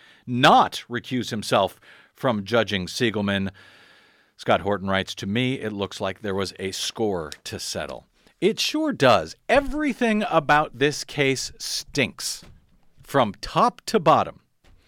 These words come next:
Everything. And frankly, it's remarkable to me that Barack Obama has yet to pardon Don Siegelman. Uh, I, uh, I spoke with, uh, Don Siegelman's daughter,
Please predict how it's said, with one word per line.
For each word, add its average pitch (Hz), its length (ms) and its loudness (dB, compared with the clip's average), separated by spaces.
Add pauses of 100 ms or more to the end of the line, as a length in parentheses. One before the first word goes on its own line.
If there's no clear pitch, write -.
(1160)
Everything. 139 680 2 (560)
And 147 440 4
frankly, 180 440 2
it's 160 240 -2
remarkable 170 640 0
to - 140 -4
me 147 340 -2
that 131 340 -2
Barack 139 240 2
Obama 135 340 2
has 120 320 -6
yet 143 220 0 (140)
to 151 120 -2
pardon 117 680 -2 (500)
Don 107 320 4
Siegelman. 87 580 -6 (720)
Uh, 117 380 0
I, 131 380 0
uh, 127 340 -2
I 131 60 -6
spoke 180 360 -2
with, 165 220 -2
uh, 147 100 4
Don 143 560 0
Siegelman's 131 600 -2
daughter, 117 640 2